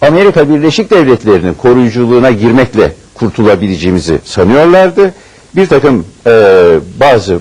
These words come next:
başka aydınlar ise size dersimin başında kısaca söylediğim gibi yerel bazı direnme örgütleri içine girip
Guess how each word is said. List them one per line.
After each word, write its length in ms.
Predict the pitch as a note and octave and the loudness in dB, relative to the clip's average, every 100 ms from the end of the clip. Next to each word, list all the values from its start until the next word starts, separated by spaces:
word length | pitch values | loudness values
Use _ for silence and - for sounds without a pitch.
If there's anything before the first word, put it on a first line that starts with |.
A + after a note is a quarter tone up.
| G#2+ | -2
başka 420 | A#2 - F#2+ D2 | -4 0 -2 0
aydınlar 480 | A2 G#2 G2 F2+ E2+ | 0 0 -2 -2 -2
ise 380 | D#2 - C#3 E3+ - - | -4 -2 0 0 -8 -10
size 500 | D3+ B2+ B2 G#2+ A#2 | -6 0 0 0 0
dersimin 440 | A#2+ G#2+ A2 G2+ | 0 0 -6 -4
başında 480 | G#2 - G#2+ F#2+ E2+ F2+ - | -4 -4 -4 0 -2 -4 -8
kısaca 400 | C#3+ B2 F#2+ F#2 | -6 -2 -2 -2
söylediğim 540 | - F#2 E2+ E2+ F2 | -2 0 0 -2 -4
gibi 280 | D#2 G#2 E3+ - - - | -2 0 -2 -2 -20 -10
yerel 580 | G#2+ B2 D3 F#3 E3 A#2+ | -2 2 2 2 0 0
bazı 380 | A2 G2+ F#2 F2 | 0 0 -2 -4
direnme 380 | G#2 G#2+ G#2+ A2 | 0 0 2 0
örgütleri 640 | - G2+ F2+ E2 F2+ F2 | 2 0 -2 -6 -4 -4
içine 360 | - - F#2 D#2+ | -4 -4 -4 -4
girip 340 | E2 G#2+ - | -2 0 0